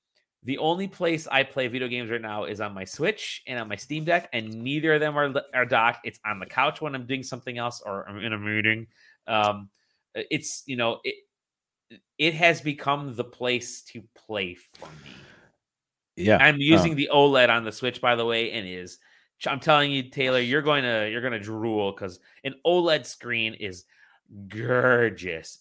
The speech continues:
Speaker 1: absolutely gorgeous.
Speaker 2: Yeah, and, and, you know, I think, and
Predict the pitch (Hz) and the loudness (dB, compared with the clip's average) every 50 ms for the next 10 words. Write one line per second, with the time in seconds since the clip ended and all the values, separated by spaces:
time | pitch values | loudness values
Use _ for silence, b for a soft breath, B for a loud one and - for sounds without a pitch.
0 | _ - 107 107 107 - - - 113 101 82 92 95 90 90 92 95 95 92 92 | _ -4 -4 -4 -4 -6 -12 -14 -12 -12 -10 -10 -12 -12 -10 -8 -8 -6 -4 -4
1 | 92 87 87 82 78 80 82 - - - - - - _ _ _ b b b b | -4 -6 -6 -10 -12 -16 -18 -18 -16 -16 -16 -18 -20 _ _ _ b b b b
2 | _ _ _ - 117 110 101 92 92 101 110 113 107 101 98 92 87 - - _ | _ _ _ 6 6 8 8 8 6 4 4 4 4 4 2 2 0 -4 -10 _
3 | - 104 90 76 78 78 - _ _ _ - 92 78 - - - - 101 95 - | -4 -2 0 0 -2 -4 -6 _ _ _ -12 -12 -12 -12 -12 -6 -2 0 0 2
4 | 101 90 87 - - - - 101 92 82 73 | 2 2 2 0 -6 -8 -6 -4 -4 -4 -4